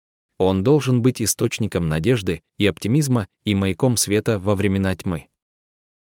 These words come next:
Правительство должно быть источником силы и единства, должно быть символом коллективной власти народа.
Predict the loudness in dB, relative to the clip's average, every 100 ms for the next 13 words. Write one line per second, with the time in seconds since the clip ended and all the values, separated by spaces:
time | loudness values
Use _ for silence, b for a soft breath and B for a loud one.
0 | -6 -2 -2 -2 -4 -4 -4 0 0 2
1 | 2 0 0 -2 -2 -2 -2 -4 -4 -4
2 | 0 2 2 2 0 -2 0 0 -2 -6
3 | -10 _ -2 0 2 0 0 0 0 2
4 | 2 4 2 0 -2 -4 -2 -2 0 0
5 | -2 -2 -2 -2 0 2 0 -4